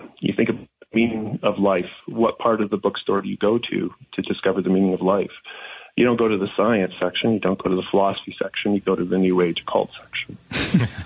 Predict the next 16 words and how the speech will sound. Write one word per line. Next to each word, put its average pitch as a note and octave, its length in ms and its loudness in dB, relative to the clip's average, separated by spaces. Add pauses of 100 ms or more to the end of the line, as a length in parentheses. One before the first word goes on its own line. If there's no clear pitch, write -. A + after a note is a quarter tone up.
(160)
Um, A2 320 0 (1300)
fiction F3+ 480 2 (140)
gives D#3 220 4
you B2+ 320 4 (420)
that A#2 380 0 (120)
freedom B2 440 2 (120)
to A2 440 4 (720)
actually A#2 600 2 (300)
show - 540 2 (240)
that, A#2 600 2 (440)
no, D#3+ 420 4
I F3 80 4
don't G#3+ 260 0
care D#3 260 4
what D3+ 720 0 (100)
your C#3 640 4